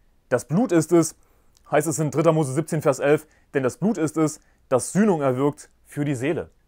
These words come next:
Natürlich wurde niemals jemand gerettet durch ein Tieropfer, denn die Bibel sagt auch, „denn unmöglich kann das Blut von Stieren und Böcken Sünden hinwegnehmen“,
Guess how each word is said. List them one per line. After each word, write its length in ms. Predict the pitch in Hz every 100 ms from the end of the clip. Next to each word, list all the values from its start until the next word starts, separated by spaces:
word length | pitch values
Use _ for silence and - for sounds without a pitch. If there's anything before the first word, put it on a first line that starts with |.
| _ _ _ _ _ _ _
Natürlich 500 | 117 - 226 196 - _ _ _
wurde 220 | 139 151
niemals 440 | 135 147 226 202 -
jemand 280 | 151 165 135
gerettet 500 | 123 151 147 139 -
durch 160 | 135
ein 80 | 123
Tieropfer, 420 | - 180 156 139
denn 140 | 123 120
die 80 |
Bibel 180 | 120 165
sagt 240 | 139 123 -
auch, 220 | 135 - _ _
„denn 140 | - 127
unmöglich 640 | - 196 156 170 143 113
kann 100 | 139
das 120 | 120
Blut 180 | - 143
von 100 | 131
Stieren 380 | - 147 165 123
und 120 | 104
Böcken 260 | 143 202 165
Sünden 240 | 120 123
hinwegnehmen“, 500 | 131 120 120 139 143